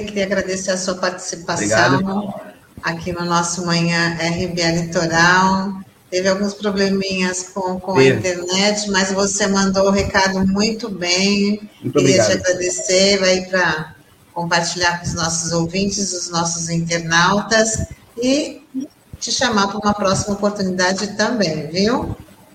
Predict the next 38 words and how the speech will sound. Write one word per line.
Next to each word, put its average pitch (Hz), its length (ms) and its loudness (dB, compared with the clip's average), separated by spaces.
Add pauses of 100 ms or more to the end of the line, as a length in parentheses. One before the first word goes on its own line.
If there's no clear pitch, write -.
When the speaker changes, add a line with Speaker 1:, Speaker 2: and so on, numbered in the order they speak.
(160)
Speaker 2:
Eu 135 100 -2 (220)
estou 139 160 0
à - 20 2
disposição, 143 600 4
mais 143 160 4
uma 127 180 2
vez 123 240 4
eu 117 100 -2
quero 107 360 0 (280)
parabenizar 110 880 2
a 95 100 -8
equipe, 117 640 -4
a 107 60 0
R 110 140 -4
B 107 160 -2
A, 123 300 0 (920)
por 135 80 2
ser 170 480 4
resistência 143 720 -2
como 139 300 -2
um - 20 0
dos 131 160 -2
últimos 151 540 -2 (160)
espaços 131 560 -2
democráticos, 113 1040 0 (180)
né? 123 200 -4 (440)
Que - 80 -20
traz 135 240 0
a 139 60 0
discussão, 131 580 -4 (320)
é, 113 100 2
como 127 220 -2
ela 127 80 -4
tem 135 140 -8
que 135 60 -12
ser 143 120 -10
colocada, 110 580 -4 (200)
né? 113 240 -6